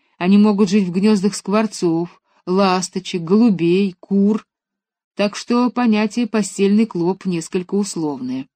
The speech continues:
Но все-таки в наших широтах основное их место обитания — дом человека, и человек —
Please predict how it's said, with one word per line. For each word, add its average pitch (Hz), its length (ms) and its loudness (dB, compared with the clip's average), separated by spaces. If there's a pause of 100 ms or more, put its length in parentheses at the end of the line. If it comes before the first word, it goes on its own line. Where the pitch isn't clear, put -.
(1000)
Но 233 200 6
все-таки 269 420 -2
в 247 40 2
наших 254 340 2
широтах 247 460 0
основное 220 540 0
их 208 240 -4
место 208 320 0
обитания — 196 560 0
дом 180 240 -4
человека, 160 720 -4 (480)
и 185 140 -2
человек — 185 720 0